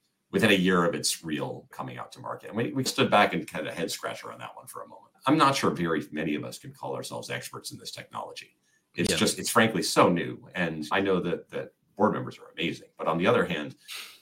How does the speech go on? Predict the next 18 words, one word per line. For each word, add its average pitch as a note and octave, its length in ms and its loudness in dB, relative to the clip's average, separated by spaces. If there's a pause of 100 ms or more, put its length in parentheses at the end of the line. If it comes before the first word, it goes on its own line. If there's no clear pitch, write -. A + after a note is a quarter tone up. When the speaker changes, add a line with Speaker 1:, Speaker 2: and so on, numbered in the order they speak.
Speaker 1:
how C#3+ 120 6
much G3 180 2
time D#3+ 180 0
do C#3 60 -2
they A#2 80 0
really F#2 220 2
get - 160 -2
to C#2+ 100 -10
explore - 460 4
it? F#2 180 6
And G#2 100 0
it G#2 120 0
led A#2 120 4
us B2 120 4
to G#2 140 0
a F#2 40 0
disposition F2 580 -6
of, C#2 160 -10